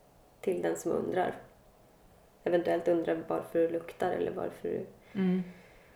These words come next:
Speaker 1: eh, varför du kommer bakis till jobbet eller... Mm.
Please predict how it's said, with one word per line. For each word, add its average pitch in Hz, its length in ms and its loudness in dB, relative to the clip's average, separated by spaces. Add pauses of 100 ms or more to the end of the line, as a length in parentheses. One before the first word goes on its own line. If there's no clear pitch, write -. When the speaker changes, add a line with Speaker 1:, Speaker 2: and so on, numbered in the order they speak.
(640)
Speaker 1:
eh, 170 380 -2 (240)
varför - 220 -8
du 170 100 -4
kommer - 240 -2
bakis 180 480 -6
till 175 120 0
jobbet 185 420 -4
eller... 175 260 -2 (2250)
Mm. 190 380 0